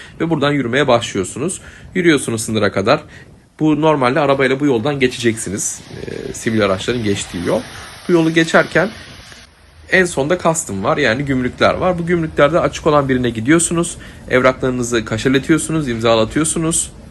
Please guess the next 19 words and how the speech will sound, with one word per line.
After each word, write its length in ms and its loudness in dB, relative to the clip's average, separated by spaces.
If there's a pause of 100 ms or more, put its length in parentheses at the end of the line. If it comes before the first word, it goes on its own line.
(560)
Sonrasında 500 2
geri 240 2
yürümeye 400 4
başlıyorsunuz 540 -4
geldiğiniz 460 2
yolu. 260 -2
Bakın 200 -2
ileride 280 0
sarı 240 0
kukalar 320 2
var. 220 0 (120)
Daha 200 2
da 60 2
yakından 380 -2
çekeceğim. 440 -4 (520)
Oraya 260 6
doğru 180 4
yürümeye 340 2
başlıyorsunuz. 840 0